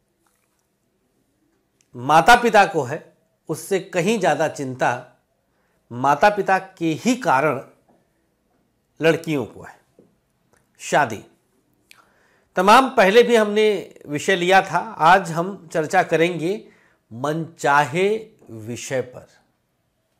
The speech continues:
आपका मनचाहा विषय क्या है? मनचाहा वर की प्राप्ति। अब लड़के थोड़ा सा धैर्य रखें, कल परसों में उनके ऊपर भी हम कर देंगे शो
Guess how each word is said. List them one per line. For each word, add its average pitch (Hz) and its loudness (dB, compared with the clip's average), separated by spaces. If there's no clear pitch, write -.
आपका 135 -6
मनचाहा 131 -8
विषय - -18
क्या 160 0
है? 113 -8
मनचाहा 185 2
वर 135 4
की 185 -6
प्राप्ति। - -8
अब 139 -6
लड़के 165 2
थोड़ा 180 2
सा 185 0
धैर्य 175 0
रखें, 180 -8
कल 147 -2
परसों 151 -6
में 156 -4
उनके 151 -8
ऊपर 143 -6
भी 131 -14
हम 113 -14
कर 135 -6
देंगे 123 -6
शो 165 -12